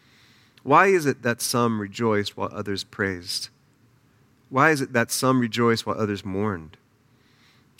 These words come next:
Uh, the younger generation was in the, in the promised land, and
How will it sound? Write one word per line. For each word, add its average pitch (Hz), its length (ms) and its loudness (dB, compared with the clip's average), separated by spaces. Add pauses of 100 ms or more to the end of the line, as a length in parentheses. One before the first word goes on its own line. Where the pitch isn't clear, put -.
(120)
Uh, 127 200 2
the 135 100 -10
younger 190 240 6
generation 160 560 4
was 135 180 2
in 156 140 2
the, 139 320 4
in 160 80 0
the 151 80 6
promised 165 460 2
land, 110 240 2
and 120 160 2